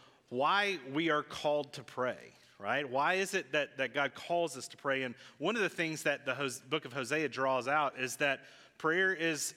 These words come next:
is a time of repentance, right? That we collectively sometimes have our hearts hardened. Just, uh, sometimes we do that ourselves. Sometimes the circumstances around us does that. Sometimes just life happens.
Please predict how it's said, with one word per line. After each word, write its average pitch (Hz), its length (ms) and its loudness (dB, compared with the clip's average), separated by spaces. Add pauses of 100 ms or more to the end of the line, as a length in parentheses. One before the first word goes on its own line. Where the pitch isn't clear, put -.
is 170 180 0
a 170 60 -2
time 160 400 2
of 156 400 0
repentance, 139 880 -4
right? 135 280 2
That 143 180 0
we 151 140 0
collectively 135 1000 0 (300)
sometimes 170 640 0
have 160 180 4
our 147 140 2
hearts 151 400 -2 (300)
hardened. 165 580 0
Just, - 460 -4 (300)
uh, 135 240 0
sometimes 185 520 0
we 151 200 -2
do 185 180 -2
that 185 260 0
ourselves. 170 540 0
Sometimes 165 520 -2
the 123 120 -8
circumstances 156 800 -4
around 151 440 0
us 185 320 -2 (360)
does 165 260 2
that. 175 280 2
Sometimes 170 600 -2
just - 260 -4
life 156 320 2
happens. 165 760 -2